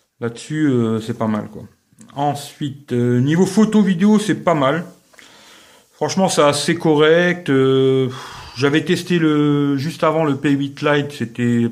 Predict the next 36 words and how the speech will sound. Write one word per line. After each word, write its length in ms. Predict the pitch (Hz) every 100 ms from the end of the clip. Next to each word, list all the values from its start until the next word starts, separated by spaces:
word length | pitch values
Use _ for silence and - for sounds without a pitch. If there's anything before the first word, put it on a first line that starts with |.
| - -
à 100 | 127
peu 120 | 135
près 180 | 131 135
la 80 | 127
même 220 | 127 123
chose 240 | 139 127
niveau 200 | 123 120
photo. 640 | 117 123 120 131 139 143 - - - - - _
C'est 240 | - 135
correct. 800 | - 139 131 139 147 147 - - _ _ - - - -
C'est 220 | 123 123
pas 140 | - 156
le 160 | 156
meilleur 480 | 151 160 165 165 147
du 160 | 143 170
monde, 300 | 151 196 190
mais 160 | 127 117
franchement, 400 | 135 123 147 147
ça 160 | 117
passe 280 | - 110 110
bien. 480 | 120 123 135 147 147 - - - -
Vous 60 |
pourrez 260 | 117 131 123
faire 180 | 139 135
des 120 | 127
photos 280 | 139 143 127
tout 140 | 175
à 120 | 170
fait 140 | 156 135
correctes, 560 | 139 127 139 151 147
il 120 | 123 117
y 60 |
a 40 | 113
aucun 200 | 117 120
souci, 340 | 123 120 113
quoi. 220 | - -